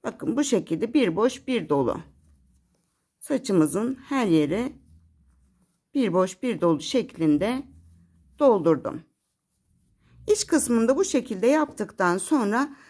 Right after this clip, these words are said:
saçlarımız da tamamlanıyor. Tepe kısımlarında küçük iki tane bağlama yaptım. Küçük lastiklerle.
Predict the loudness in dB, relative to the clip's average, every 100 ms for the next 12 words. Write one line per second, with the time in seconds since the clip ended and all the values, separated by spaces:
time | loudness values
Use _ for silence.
0 | _ -2 0 0 0 0 0 0 0 2
1 | 2 4 2 4 4 2 -4 -12 -20 _
2 | -8 -2 -2 0 -2 0 0 2 2 0
3 | -2 -4 _ _ _ -2 0 -4 -6 _
4 | _ -14 -2 0 2 2 2 0 0 0
5 | 0 2 2 0 -2 -4 -2 -2 -4 -16
6 | _ _ _ _ _ _ _ _ _ _
7 | -6 -6 -4 -2 0 -2 -8 -4 0 2
8 | 2 0